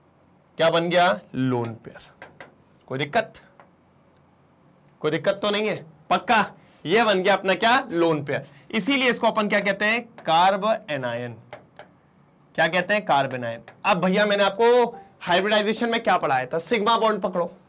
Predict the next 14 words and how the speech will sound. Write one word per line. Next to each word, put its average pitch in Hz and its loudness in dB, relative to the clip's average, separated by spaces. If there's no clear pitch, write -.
भैया, 226 6
सिंगल 247 4
बॉन्ड 247 4
सिग्मा 226 2
बॉन्ड 226 6
होते 202 2
हैं, - -4
एक, 202 2
दो, 202 6
तीन, 214 0
फिर 202 2
इधर 214 4
पकड़ो, 220 2
एक, 220 2